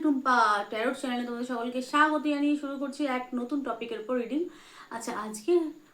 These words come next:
হট করে আমার মনে এলো যে ঐশ্বরিক কি বার্তা তোমাদেরকে দিচ্ছেন, ভগবান বলো, আল্লাহ বলো, ডিভাইন, ঐশ্বরিক বার্তা কি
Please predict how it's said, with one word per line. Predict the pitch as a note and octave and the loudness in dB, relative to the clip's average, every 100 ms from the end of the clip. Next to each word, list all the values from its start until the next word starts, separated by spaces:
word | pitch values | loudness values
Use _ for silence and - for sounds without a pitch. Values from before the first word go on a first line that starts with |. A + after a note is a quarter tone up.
| _ | _
হট | - F4 - | 0 0 0
করে | D#4 C4+ | 0 0
আমার | B3+ A#3+ | 0 -2
মনে | G#3+ G#3+ G#3 | -4 -6 -4
এলো | C#4 F4+ - - - - - A#3+ | -2 -2 -4 -18 -18 -14 -4 0
যে | A#3+ - - D4+ | -2 -2 2 6
ঐশ্বরিক | F4+ F4+ F4+ F#4 F4+ - - | 8 6 4 4 2 -2 2
কি | D#4+ A#3 | 2 4
বার্তা | G#3+ G#3+ - F#3+ F3+ - _ _ _ - _ _ _ _ _ _ _ _ _ _ _ _ _ - | 0 -2 -6 -6 -6 -14 _ _ _ -20 _ _ _ _ _ _ _ _ _ _ _ _ _ -8
তোমাদেরকে | A3 G#3+ G#3+ A3 A#3 | -4 -4 -2 -2 -2
দিচ্ছেন, | B3 - A#3+ F3+ F#3 - _ _ _ _ _ _ _ _ - F#3+ | -2 -2 -2 -2 -8 -16 _ _ _ _ _ _ _ _ -10 -6
ভগবান | G3 G3+ G#3 G3+ | -4 -2 -2 -2
বলো, | G3 F#3+ G3+ | -4 -2 -4
আল্লাহ | G3+ G3+ G3 | -4 -4 -4
বলো, | G3+ G3 G3 | -4 -4 -2
ডিভাইন, | F3+ D#3+ D3 - - - - - D#4 | -2 -2 -4 -8 -14 -20 -10 0 8
ঐশ্বরিক | F4 - F4 F4 B3+ A#3 | 8 8 6 4 2 0
বার্তা | A#3+ A#3 B3+ A#3+ - | -2 -2 -4 -4 -2
কি | B3 | 0